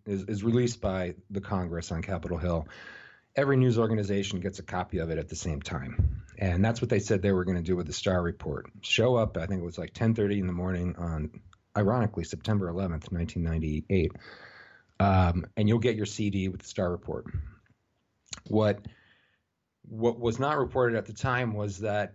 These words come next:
there was a very strong partisan, um, push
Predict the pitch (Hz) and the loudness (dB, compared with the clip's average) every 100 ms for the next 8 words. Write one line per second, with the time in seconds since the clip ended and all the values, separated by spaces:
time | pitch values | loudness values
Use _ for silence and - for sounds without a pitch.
0 | - 107 113 113 101 98 107 120 123 - | -8 0 2 2 0 0 4 4 4 0
1 | 117 107 104 104 107 107 98 98 92 92 | 2 2 2 2 4 4 2 0 -2 -2
2 | - 101 98 95 87 - - - 110 - | -6 -4 -2 0 -2 -6 -2 2 4 4
3 | - | 2